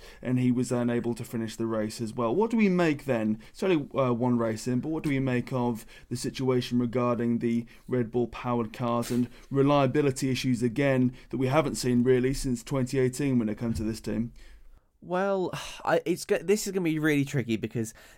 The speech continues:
Speaker 2: this is peak new regulation problems for teams, and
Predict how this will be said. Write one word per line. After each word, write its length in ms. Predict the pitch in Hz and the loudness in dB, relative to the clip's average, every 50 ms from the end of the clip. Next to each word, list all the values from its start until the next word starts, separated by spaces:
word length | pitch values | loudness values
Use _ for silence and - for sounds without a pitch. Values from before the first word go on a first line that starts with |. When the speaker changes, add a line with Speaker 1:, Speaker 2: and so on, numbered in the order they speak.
| - | 0
Speaker 2:
this 280 | 131 135 170 170 - - | 6 6 6 6 6 4
is 160 | 175 156 143 | 2 2 2
peak 540 | - - - - 202 180 151 - - - - - - - - - _ _ _ - | 4 6 8 8 8 6 2 -4 -10 -16 -18 -18 -20 -20 -20 -20 _ _ _ -8
new 300 | 123 131 151 185 202 180 | -4 0 2 2 2 4
regulation 880 | 135 165 156 147 143 - 143 131 127 131 135 123 - - - 123 117 107 | 6 8 6 6 6 4 6 6 6 6 4 2 0 -2 -2 -2 -2 -2
problems 600 | - - 135 120 - - 113 107 107 104 101 - | 2 4 4 4 4 2 0 -2 -2 -2 -6 -6
for 140 | - 113 107 | -6 -6 -4
teams, 640 | - - 110 98 90 87 82 78 78 - - - - - - - - - - - - - - - | -2 -2 -2 -2 -2 -4 -6 -8 -10 -12 -14 -16 -20 -20 -20 -20 -20 -20 -20 -20 -20 -16 -2 2
and 640 | 117 120 113 110 110 110 107 107 107 107 107 104 | 6 6 8 8 6 4 2 0 -2 -4 -4 -6